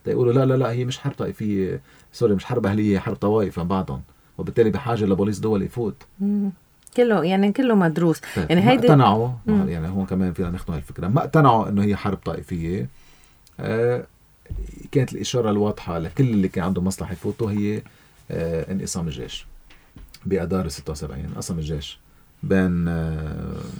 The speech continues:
Speaker 1: وهون كمان بعدهم بيقولوا مسيحية وإسلام.
Speaker 2: نعم.
Speaker 1: ولكن كلنا بنعرف إنه حتى مع جيش لبنان العربي كان في مسيحيين.
Speaker 2: مزبوط.
Speaker 1: ومع جيش لبنان كان في ضباط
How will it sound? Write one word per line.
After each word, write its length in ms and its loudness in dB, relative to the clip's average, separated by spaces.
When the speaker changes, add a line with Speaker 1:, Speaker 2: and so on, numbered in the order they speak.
Speaker 1:
وهون 280 -2
كمان 260 2
بعدهم 240 2
بيقولوا 220 0
مسيحية 380 -4
وإسلام. 600 -2
Speaker 2:
نعم. 380 0
Speaker 1:
ولكن 180 -4
كلنا 200 -2
بنعرف 340 0
إنه 160 -6
حتى 300 -8
مع 140 0
جيش 280 -2
لبنان 160 0
العربي 320 -2
كان 160 -8
في 120 -6
مسيحيين. 640 -6
Speaker 2:
مزبوط. 520 -6
Speaker 1:
ومع 280 2
جيش 320 0
لبنان 420 2
كان 180 -8
في 80 -14
ضباط 380 -6